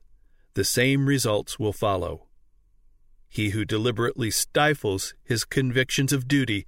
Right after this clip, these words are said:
because it interferes with his inclinations will finally lose the power to distinguish between truth and error. The understanding becomes darkened, the conscience callous, the heart hardened,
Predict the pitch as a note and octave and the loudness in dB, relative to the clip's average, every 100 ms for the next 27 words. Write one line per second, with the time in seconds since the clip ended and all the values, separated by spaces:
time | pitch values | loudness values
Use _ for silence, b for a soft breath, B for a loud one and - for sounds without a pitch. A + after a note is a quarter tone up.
0 | b b b A2+ - A#2+ A2+ A2 B2+ A2 | b b b -4 0 2 2 0 0 0
1 | G2+ - E3 D3+ A#2+ b b A#2 - B2 | -2 0 2 4 2 b b -4 -2 -2
2 | A2+ - A#2 - G#2 A2 C#3+ C#3 F2+ D#2 | -2 -2 -4 -4 -2 2 2 2 -2 -6
3 | - - - _ _ _ _ - C#3 C3+ | -10 -14 -20 _ _ _ _ 0 2 4
4 | D3+ D3+ F3 E3+ D3+ C#3+ E3+ C#3+ C3 - | 2 2 4 2 4 4 2 0 -2 0
5 | D3 C#3 A2+ B2+ A#2 - - E3 G#2+ E2 | 2 4 2 0 -2 0 0 0 0 -4
6 | - - - C3 B2 C3+ B2 - - B2 | -4 -6 0 0 2 0 0 -2 -4 -2
7 | B2+ - C3+ F#2+ E2 - _ - _ _ | 0 0 0 0 -2 -8 _ -20 _ _
8 | _ - - _ _ - - C3+ D#3 D3 | _ -20 -20 _ _ -20 0 2 4 4
9 | C#3 - E3 D#3+ B2 A#2+ A#2 C3 A2+ G#2+ | 2 2 2 4 2 0 -2 -2 -2 0
10 | - B2 C3+ C#3+ C#3 - - - _ _ | 2 2 2 0 -2 -4 -16 -20 _ _
11 | - - - C#3+ C#3+ C#3 C#3 - - A#2+ | -10 -4 0 2 2 0 0 -6 -2 0
12 | G#2+ G2+ - - _ _ - G#2 - C3+ | 0 -2 -6 -12 _ _ -4 -2 0 0
13 | C3+ - C#3 A#2+ F#2 F2 | 0 -2 0 0 -2 -6